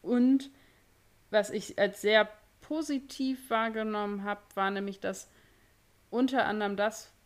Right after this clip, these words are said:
was eben als störend vom Doktor wahrgenommen wurde, die Abwesenheit von Andersartigkeit. Also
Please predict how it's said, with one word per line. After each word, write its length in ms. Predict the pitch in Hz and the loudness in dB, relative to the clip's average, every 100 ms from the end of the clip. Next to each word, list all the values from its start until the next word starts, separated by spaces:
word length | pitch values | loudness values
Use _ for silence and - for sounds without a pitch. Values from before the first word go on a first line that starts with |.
| _ | _
was 200 | - 190 | -4 -4
eben 180 | - 190 | -4 -4
als 200 | 170 190 | -4 -6
störend 600 | - 233 254 262 233 220 | -8 -4 -2 0 -2 -2
vom 340 | - 202 208 202 | -6 -6 -4 -4
Doktor 300 | 196 202 190 | -6 -4 0
wahrgenommen 400 | 196 202 196 196 | 0 0 -6 -4
wurde, 320 | 196 190 - _ _ _ _ 214 | -6 -8 -12 _ _ _ _ -10
die 140 | - | -2
Abwesenheit 800 | - - - 226 220 202 196 208 | -2 -2 -6 -4 -4 0 0 0
von 220 | - 196 | -4 -4
Andersartigkeit. 1000 | - 214 196 - - - 170 - - - | -2 0 0 0 -4 -4 -8 -8 -8 0
Also 480 | 202 208 208 208 | 2 2 0 -6